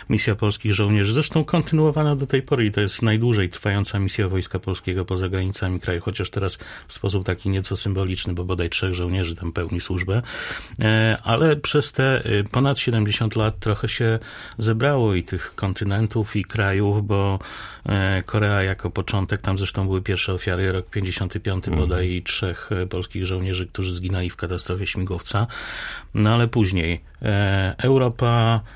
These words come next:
Speaker 1: Afryka, Azja znowu i tak dalej, i tak dalej. E,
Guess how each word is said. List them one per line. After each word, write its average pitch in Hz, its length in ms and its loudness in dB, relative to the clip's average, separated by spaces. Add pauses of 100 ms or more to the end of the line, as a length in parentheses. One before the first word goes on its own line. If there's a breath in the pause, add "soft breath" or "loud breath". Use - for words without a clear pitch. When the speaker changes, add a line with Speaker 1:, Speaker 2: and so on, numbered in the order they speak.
(140 loud breath)
Speaker 1:
Afryka, 110 920 4
Azja 107 480 4
znowu 101 460 2
i 92 60 0
tak 98 220 -2
dalej, 95 420 0
i 92 40 -6
tak 95 240 -2
dalej. 95 520 0 (420 loud breath)
E, 98 480 0